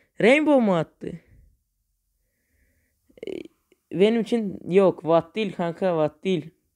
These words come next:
Watt değil, iyi olmuş. Güzel. Tebrikler.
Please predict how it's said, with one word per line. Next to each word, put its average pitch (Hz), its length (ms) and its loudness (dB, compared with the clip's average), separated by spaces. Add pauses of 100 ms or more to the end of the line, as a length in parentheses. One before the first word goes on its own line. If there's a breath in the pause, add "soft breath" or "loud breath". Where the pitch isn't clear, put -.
(1160)
Watt - 340 -6
değil, 196 160 2
iyi 196 220 2
olmuş. 151 400 -4
Güzel. 180 320 0 (340)
Tebrikler. - 560 -4